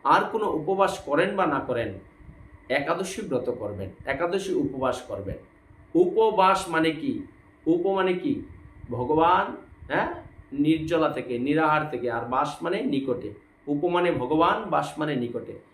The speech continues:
মানে একাদশী দিন আপনি যদি উপবাস করেন, ভগবানের নিকটে আপনি বাস করতে পারবেন। হরি বল, হরি বল। তাই ভক্তরা, মাতাজিরা, আপনারা এখন নিষ্ঠার সাথে শ্রবণ করুন এই দু হাজার চব্বিশের আষাঢ় মাসের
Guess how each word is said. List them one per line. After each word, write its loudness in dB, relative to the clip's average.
মানে 0
একাদশী 0
দিন -2
আপনি 0
যদি -2
উপবাস 0
করেন, 2
ভগবানের 0
নিকটে 0
আপনি -6
বাস -6
করতে -12
পারবেন। -8
হরি 4
বল, 2
হরি -8
বল। -8
তাই 4
ভক্তরা, 2
মাতাজিরা, 0
আপনারা 0
এখন -2
নিষ্ঠার 2
সাথে -4
শ্রবণ -2
করুন 0
এই 4
দু 4
হাজার 2
চব্বিশের 0
আষাঢ় -2
মাসের -2